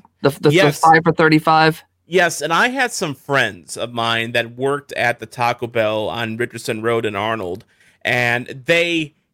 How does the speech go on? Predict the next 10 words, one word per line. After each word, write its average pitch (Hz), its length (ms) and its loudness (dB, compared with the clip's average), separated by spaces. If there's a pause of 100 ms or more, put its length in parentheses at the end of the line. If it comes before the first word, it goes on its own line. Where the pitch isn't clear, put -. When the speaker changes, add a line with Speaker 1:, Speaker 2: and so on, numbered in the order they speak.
Speaker 2:
hated 156 720 0 (220)
that 139 280 0
promotion 131 800 -2
with 127 320 0
the 127 300 -2
power 151 500 0
of 123 140 -6
a 117 80 -2
thousand 143 760 -4
suns, 113 800 -4